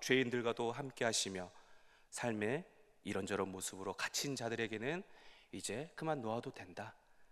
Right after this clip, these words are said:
노임을 선포하셨습니다. 그리고 이런 예수님의 모습을, 모습은, 어, 그 이후의 제자들, 뭐, 베드로라든지 바울과 같은 사람들을 통해 여러 모양으로 또 전해졌습니다.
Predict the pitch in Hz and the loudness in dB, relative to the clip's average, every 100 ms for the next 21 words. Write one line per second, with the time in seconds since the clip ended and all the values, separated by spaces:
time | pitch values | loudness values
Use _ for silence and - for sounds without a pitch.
0 | - - 92 95 90 101 156 - 117 120 | -20 -10 -6 -2 -2 -4 -6 -8 -8 -6
1 | 113 101 107 - 90 87 92 - - - | -6 -6 -6 -6 -8 -10 -12 -14 -20 -20
2 | - - - - - - - - - - | -20 -20 -20 -20 -20 -20 -20 -20 -20 -10
3 | - 104 120 196 - - - - 131 160 | -4 2 2 2 -2 -18 -10 2 8 8
4 | 117 123 - 131 123 117 113 - 101 107 | 8 6 4 4 4 2 2 0 0 0
5 | 107 101 104 90 - - - - - - | 4 6 6 4 -14 -20 -20 -20 -20 -20
6 | - 107 113 - 135 190 - - - - | -4 0 0 2 0 0 -8 -20 -20 -20
7 | - - 98 - - - 117 107 107 - | -20 -18 -16 -16 -8 -2 0 2 2 2
8 | - 92 - 85 - - - - - 90 | -2 -6 -6 -10 -12 -20 -20 -20 -12 -10
9 | - 104 104 95 92 82 87 - 110 170 | -4 0 4 4 2 -2 -6 -4 -4 -6
10 | - - - - - 143 156 151 151 151 | -16 -18 -16 2 10 12 12 8 6 8
11 | 165 165 165 147 - 127 165 110 - - | 10 10 8 4 4 8 8 6 -2 -10
12 | - 113 147 208 180 113 127 123 104 101 | -4 2 6 8 6 4 4 2 -2 -4
13 | 175 - 101 104 - 123 113 101 - 95 | -4 -2 0 0 2 2 4 0 -4 -6
14 | 90 90 | -4 -6